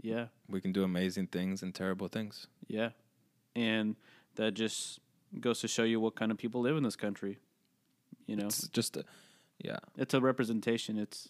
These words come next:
Speaker 1: it's
Speaker 2: It's
Speaker 1: a reflection
Speaker 2: a,
Speaker 1: of it.
Speaker 2: it's a, it's a large gradient of people from all kinds of different beliefs.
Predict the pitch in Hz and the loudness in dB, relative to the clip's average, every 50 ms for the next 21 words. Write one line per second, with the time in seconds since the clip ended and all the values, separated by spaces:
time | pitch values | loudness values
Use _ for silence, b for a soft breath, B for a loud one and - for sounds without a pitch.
0 | - - - 98 98 113 113 110 107 104 98 95 90 90 87 80 - 104 104 107 | -10 -6 -4 -2 0 2 4 4 4 6 6 6 4 4 2 2 0 -2 -4 -6
1 | - - 113 104 - - 117 110 104 107 - - 113 110 110 113 107 101 - - | -4 -2 -2 0 4 4 4 6 4 4 4 4 6 6 6 6 6 4 2 0
2 | 92 87 92 90 90 92 87 90 90 - 85 - _ - - 76 78 - - 80 | 2 4 4 4 4 2 0 0 -2 -4 -10 -12 _ -8 -6 -6 -6 -6 -6 -8
3 | 82 - _ _ _ _ _ _ _ _ _ _ _ _ _ - - - - 92 | -10 -12 _ _ _ _ _ _ _ _ _ _ _ _ _ -20 -10 -4 0 2
4 | 82 85 82 80 82 82 - _ _ _ _ - 90 95 95 95 92 - - - | 2 2 0 -2 -4 -8 -10 _ _ _ _ 2 4 6 6 6 4 2 0 0
5 | 87 85 80 82 - 85 80 - 87 82 - 76 82 87 87 82 - - - | 0 0 0 -2 -4 -4 -4 -4 -4 -6 -4 -2 -2 -2 -2 -2 -4 -6 -10